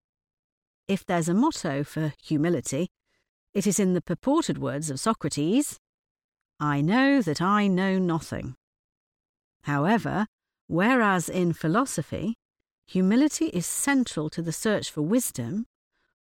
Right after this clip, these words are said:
core to humility in religious texts is submission to divine authority.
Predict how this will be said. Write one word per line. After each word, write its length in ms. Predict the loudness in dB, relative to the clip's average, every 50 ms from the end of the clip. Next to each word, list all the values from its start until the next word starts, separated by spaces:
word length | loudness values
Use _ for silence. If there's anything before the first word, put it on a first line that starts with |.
| _ _
core 360 | 0 4 4 6 6 6 4
to 160 | 2 2 0 0
humility 580 | 0 0 0 2 2 0 0 -2 0 0 0
in 80 | 2 2
religious 460 | 2 2 2 2 2 2 -2 -2 -4
texts 480 | -6 -6 -6 -6 -6 -8 -10 -12 -12 -12 _ _ _ _ _ _ _ _ _
is 120 | -4 -2 0
submission 760 | 0 0 -2 -2 0 2 0 0 0 0 -2 0 0 0 0
to 140 | 0 -2 -2
divine 600 | 0 0 0 0 2 2 2 2 2 2 0 0
authority. 800 | -2 -4 -2 -2 -2 0 0 0 -2 -2 -4 -6 -6 -10 -12